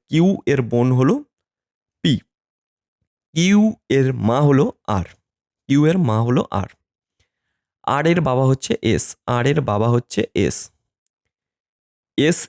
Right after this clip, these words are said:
এর মা হলো টি, এস এর মা হলো টি। এখানে যা বলেছে আমরা কিন্তু তাই করে নিলাম। এস এর মা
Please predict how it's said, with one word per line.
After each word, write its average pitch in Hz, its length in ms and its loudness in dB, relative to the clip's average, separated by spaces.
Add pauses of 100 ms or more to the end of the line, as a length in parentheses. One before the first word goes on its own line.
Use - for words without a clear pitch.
(120)
এর 175 80 4 (140)
মা 123 120 2 (100)
হলো 156 160 2 (340)
টি, 135 120 2 (400)
এস 147 120 0 (120)
এর 185 80 2 (180)
মা 120 120 2 (100)
হলো 151 180 2 (560)
টি। 123 100 2 (680)
এখানে 147 280 0 (420)
যা 143 200 -2
বলেছে 139 380 0 (120)
আমরা 120 260 -4
কিন্তু 120 200 -4 (300)
তাই 139 240 -2
করে 90 180 -4
নিলাম। - 240 -18 (880)
এস 131 260 0
এর 175 80 2 (120)
মা 120 80 0